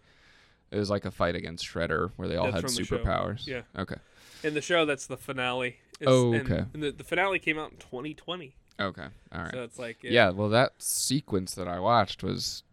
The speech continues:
Speaker 1: fucking gorgeous.
Speaker 2: It is. It's some of the best animation in the show, and some of the best animation I've seen in a while. Like, it just
Speaker 1: Mm-hmm.
Speaker 2: caught me off guard,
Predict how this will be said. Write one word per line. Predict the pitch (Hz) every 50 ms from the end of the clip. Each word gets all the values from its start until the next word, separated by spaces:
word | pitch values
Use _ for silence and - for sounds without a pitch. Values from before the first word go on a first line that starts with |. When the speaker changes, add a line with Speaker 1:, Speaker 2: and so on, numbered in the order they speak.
| _ _ _ _ _ _ _ - 226 220
Speaker 1:
fucking | - - - - 101 98 92 85 - -
gorgeous. | 85 80 73 73 82 - 87 92 135
Speaker 2:
It | 139 135
is. | 156 175 156 139 - - - -
It's | - 139 135 135 -
some | - - 156 143
of | 139
the | 135
best | 127 131 135 131 131 127 - - - - - -
animation | 135 131 127 127 127 123 - - 135
in | 120 117
the | 113
show, | - - 139 135 131 131 131 135
and | 131 127 120 -
some | 202 233
of |
the | 247 185 160
best | 165 160 - 185
animation | 175 170 170 170 160 - - 156
I've | 151 139 -
seen | - 175 165 160
in | 143
a | 131
while. | 120 117 110 117 120 131 139 160 185 190 - -
Like, | - -
it | - 101
just | 101 101
Speaker 1:
Mm-hmm. | 98 101
Speaker 2:
caught | 135 123 123
me | 123 120
off | 117 113 - -
guard, | 127 123 120 127 139 139 139 -